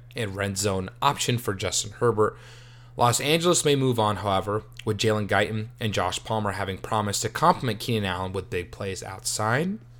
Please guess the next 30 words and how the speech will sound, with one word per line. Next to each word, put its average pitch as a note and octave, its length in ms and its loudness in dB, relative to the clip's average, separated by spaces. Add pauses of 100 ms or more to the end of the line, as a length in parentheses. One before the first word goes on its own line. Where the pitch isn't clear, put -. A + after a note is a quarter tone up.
(800)
Just A#3 200 0
keep A3+ 220 4
all G#3 160 12
four. C3+ 380 6 (920)
Just - 260 0
please C#3+ 260 4
keep A2 240 0
all F#2+ 100 4
four. F#2 220 -2
Don't G#2+ 180 0
get A2+ 120 0
rid A2+ 160 2
of G2+ 100 2
any F2 200 -2
of E2+ 120 -8
them. F2 180 -10 (560)
Next D3 300 8
on C#3+ 80 6
the C3 80 4
list C3+ 260 4
is G2+ 100 0
Jessie A2+ 360 2
Bates G2+ 320 0
the F2+ 100 -4
third, C3 460 4 (240)
safety - 400 0
for G2 140 -10
the A2 100 -10
Cincinnati F#2+ 560 -4
Bengals. D3 600 2